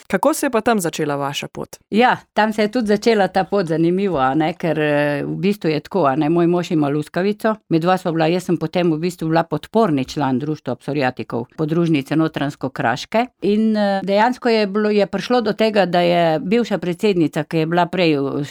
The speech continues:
Speaker 2: tri, štiri mandate predsednica podružnice notranjsko-kraške, je želela nekako opustiti to za, to delo in bi ga predala naprej.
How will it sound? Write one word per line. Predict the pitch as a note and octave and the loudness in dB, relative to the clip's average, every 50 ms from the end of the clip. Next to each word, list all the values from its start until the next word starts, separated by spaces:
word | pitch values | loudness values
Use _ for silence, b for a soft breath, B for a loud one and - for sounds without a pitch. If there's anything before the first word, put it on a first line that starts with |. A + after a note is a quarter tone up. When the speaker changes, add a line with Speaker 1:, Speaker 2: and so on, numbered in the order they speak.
| - _ | -10 _
Speaker 2:
tri, | - F3+ G#3 G#3 | -4 -2 -2 -2
štiri | G3+ - - G3+ G3+ F#3+ F3+ | -2 -2 0 0 2 2 2
mandate | E3 D3 C3+ C#3+ D#3 E3 F3+ F#3 - A3 A3+ A3+ A3 _ | 2 2 2 2 2 2 2 2 2 0 0 0 -2 _
predsednica | - F#3+ G3 - - A3+ A3+ A3 G#3+ G3+ F3+ - G3 F3+ F3 B B B - | -6 -6 -6 -2 0 0 0 2 0 -2 0 2 0 0 0 B B B -2
podružnice | F#3+ F#3 F3 G3+ A3 A3+ G3 G3+ F#3 E3 - F#3+ | 0 0 2 2 2 2 2 0 -2 -2 -2 0
notranjsko-kraške, | G#3 G#3+ G#3 G#3 F#3+ F3 - - E3+ - - G3 G3 G3+ G3 - - E3 E3 b b b | 0 0 -2 -2 -6 -6 -6 -8 -8 -4 0 0 0 0 -2 -4 -6 -6 -6 b b b
je | b F#3 F#3 F3 | b -2 0 0
želela | E3 F3+ F#3 G3 A3+ A#3 A3+ F3+ F3 F#3 | 0 2 2 2 4 4 4 4 4 2
nekako | F#3 E3+ - G3 - - A3+ A3+ G#3 | 2 0 0 -4 -2 2 2 2 2
opustiti | F3+ - F3 E3+ - - - B3+ B3 - - - | 2 0 -2 -4 -2 0 0 0 0 -2 -8 -2
to | - A#3+ A#3 G#3 | 2 2 2 4
za, | G3 G3+ F#3 F3+ F3+ E3+ - | 4 4 4 4 2 0 0
to | - A3+ A3 G3+ | 2 2 2 2
delo | F3+ F3 G#3+ A3+ A#3+ A3+ G#3 F#3+ F3+ E3+ - | 4 4 4 4 4 4 4 4 2 2 0
in | - G3 F#3+ F#3+ F#3 E3 | -2 -2 -2 0 -2 0
bi | E3+ F#3+ F3+ | 0 -2 0
ga | F#3 F#3+ F3 | 0 -2 -2
predala | - F3 F3+ F3 G3+ G#3 G3+ F#3 F3+ | -2 -4 0 2 2 2 2 2 0
naprej. | F3+ F3 E3+ - G3+ G3 F3 D#3 C3+ B2 | 0 0 -2 0 0 2 2 2 2 0